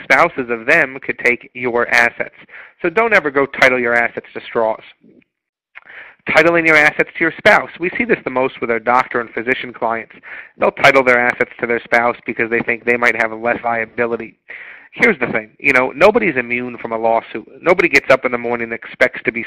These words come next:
sued. Uh, the wife could just as easily be, uh, sued for getting in a car accident while taking the kids to soccer practice. So don't go titling all your assets to your spouse. Uh, you never want to commit any fraudulent transfers. Uh, a fraudulent transfer is when you have a present or potential lawsuit.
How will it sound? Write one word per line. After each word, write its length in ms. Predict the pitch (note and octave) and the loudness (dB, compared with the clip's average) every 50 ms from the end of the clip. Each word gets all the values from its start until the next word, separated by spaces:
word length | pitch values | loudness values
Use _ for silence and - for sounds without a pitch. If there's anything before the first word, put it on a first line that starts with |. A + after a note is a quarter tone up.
| - | -4
sued. 320 | - B2+ A#2+ A2+ A2+ - - _ - - - - - _ | -2 -2 -2 -2 -6 -12 -18 _ -20 -20 -18 -20 -16 _
Uh, 100 | - A2 A2+ A#2+ | -12 -12 -4 -4
the 60 | C3 | 2
wife 240 | C3+ D#3+ - F3+ - | 4 4 4 4 2
could 120 | - - - | -2 -2 0
just 200 | E3+ F3 - - | 0 -2 0 -2
as 80 | C#3+ | -2
easily 360 | C3+ C3+ C#3 C3 C3 C3 C3 A#2+ | 0 0 0 0 -2 -4 -4 -4
be, 400 | A2+ A#2+ A#2+ A#2+ A#2+ A#2+ A#2 A#2 | -4 -6 -6 -6 -4 -4 -4 -2
uh, 180 | A#2 A#2 A2+ A2+ - - | -2 -4 -6 -8 -6 -4
sued 240 | - C3 C3 C3+ C3+ - | -2 -2 -2 -2 -4 -4
for 240 | - A#2+ A#2+ A#2+ A2+ - | -4 -4 -4 -4 -6 -2
getting 180 | - B2+ B2+ B2+ | -2 -2 -2 0
in 80 | B2 A#2+ | -4 -4
a 40 | |
car 240 | - - - C3 C3+ | 0 2 4 6 6
accident 420 | C3 A#2+ A#2 - - B2+ A#2+ F#2 F2+ | 4 4 2 -2 -6 -10 -10 -8 -10
while 100 | A2+ - | -10 -4
taking 260 | - B2 A2+ - A#2+ | -4 -4 -4 -4 -8
the 60 | A#2 | -8
kids 220 | - - B2+ A#2 - | -2 -2 -2 -2 -2
to 80 | - A2 - | -12 -16 -2
soccer 300 | - A#2+ A2+ A#2 - - | 2 2 2 2 0 -2
practice. 420 | A2+ - A#2 G#2+ G#2 - - G#2+ - _ _ _ - - - - - _ _ | -4 -2 -2 -2 -2 -4 -8 -14 -16 _ _ _ -20 -20 -20 -20 -20 _ _
So 80 | - | 2
don't 160 | F#3 G#3 A3+ G#3+ | 2 2 2 2
go 120 | - F3+ | -2 -2
titling 420 | - - - D3 C#3 C3+ B2+ B2 | 0 4 2 2 2 2 -2 0
all 160 | A#2+ A#2 A#2+ A#2+ | 0 0 0 2
your 140 | A#2 A2+ | 2 2
assets 340 | A2+ A2+ A2+ - - A2+ - - | 2 2 2 2 -2 -8 -8 -8
to 80 | - A#2 | -10 -10
your 100 | A2 G#2 - | -10 -10 -12
spouse. 300 | - - A#2 G#2 - - - - - _ - - _ _ _ _ _ - - - - - - _ _ | -2 -2 -2 -2 -2 -6 -14 -20 -20 _ -20 -20 _ _ _ _ _ -20 -18 -18 -18 -20 -20 _ _
Uh, 100 | - A2+ - | -2 -2 -2
you 120 | - C#3+ C#3+ | -2 -2 2
never 240 | E3 G3+ - C#3 | 2 2 2 2
want 200 | C3+ C3+ G2+ - | -2 -2 -2 -4
to 60 | - - | -6 -6
commit 200 | C#3+ C#3 C3 B2+ | -2 0 0 2
any 180 | B2+ B2 A#2 - - | 2 0 -4 -6 -2
fraudulent 460 | - B2 A#2 A#2+ A2 A2+ A2 A2+ - | 0 2 2 2 0 -2 -10 -10 -12
transfers. 520 | - - A#2 A2+ A2+ A2 - - G2 - - _ _ _ - - - - _ - _ | -4 0 2 2 2 0 -4 -12 -16 -16 -16 _ _ _ -20 -20 -20 -20 _ -20 _
Uh, 120 | - A#2+ - | -10 -10 -8
a 80 | - B2 - - | -8 -10 -4 0
fraudulent 440 | G#3 A3 A#3+ B3 - A3+ F3 C3 | 2 4 4 2 2 -2 -4 -4
transfer 460 | - - B2+ A#2+ B2 B2 - - A#2+ A2+ | -4 -4 -2 -2 -2 -2 -2 -2 -2 -2
is 80 | - | -2
when 100 | - A#2 | -2 -4
you 100 | A2+ A2+ G#2+ | -2 0 0
have 160 | A2+ A2 A2+ | 2 2 2
a 100 | A2 G#2 - _ | -2 -2 -6 _
present 440 | - - D3 D#3 - E3+ D#3+ - - | 2 4 4 4 4 0 -6 -6 -8
or 60 | B2+ | -8
potential 540 | - C3 A2 - - B2 B2 - - D3+ C#3 | -8 -8 -6 -2 -4 -2 -2 -2 -4 -2 0
lawsuit. 520 | A#2+ G#2+ G#2 G#2 - - A2 B2 - - | 2 0 0 0 -2 -8 -10 -10 -10 -14